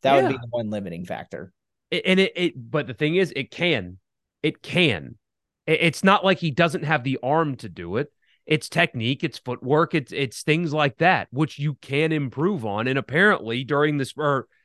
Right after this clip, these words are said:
Speaker 2: since last season, eh, people took too much away from the spring game also. But all the reporting out of spring practice was Dart got better in those categories, very clearly improved there.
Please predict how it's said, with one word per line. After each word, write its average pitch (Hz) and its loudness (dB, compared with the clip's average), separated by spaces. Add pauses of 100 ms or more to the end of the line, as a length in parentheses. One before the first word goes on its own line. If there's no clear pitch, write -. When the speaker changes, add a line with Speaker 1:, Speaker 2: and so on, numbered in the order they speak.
Speaker 2:
since 180 0
last 147 0
season, 123 -4 (1600)
eh, - -12 (360)
people 160 -6
took 123 -10
too 135 -8
much 110 -4
away 98 -2
from 90 -10
the 80 -8
spring 101 -4
game 82 -6
also. 95 -2 (580)
But 156 4 (920)
all 196 8
the 170 6
reporting 165 6
out 143 4
of 123 -8
spring 156 -6
practice 165 -2
was 110 -8 (360)
Dart 147 2
got 131 0
better 101 -4
in 110 -6
those 104 -4
categories, - -10 (340)
very 139 2 (300)
clearly 110 -2 (280)
improved 127 2
there. 90 -10